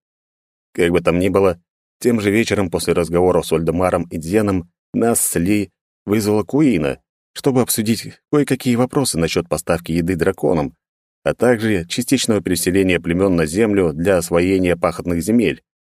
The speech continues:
Несмотря на то, что официально все эти дела решались через Совет кланов, временами драконы все так же консультировались со мной и Лили,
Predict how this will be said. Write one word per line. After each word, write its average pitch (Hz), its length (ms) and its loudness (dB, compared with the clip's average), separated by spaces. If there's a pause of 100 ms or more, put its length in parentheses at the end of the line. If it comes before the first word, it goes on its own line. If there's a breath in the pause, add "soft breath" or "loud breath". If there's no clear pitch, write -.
(420)
Несмотря 82 400 0
на 85 140 0
то, 95 180 2
что 80 160 -2
официально 85 480 0
все - 160 -2
эти 82 140 -4
дела 85 320 2
решались 82 360 -2
через 80 220 -4
Совет 85 260 0
кланов, 101 400 -2 (540)
временами 135 440 2
драконы 113 420 0
все 95 160 -8
так 123 240 0
же 101 100 -4
консультировались 87 760 0
со 85 120 0
мной 90 300 2
и 92 160 -6
Лили, 104 440 0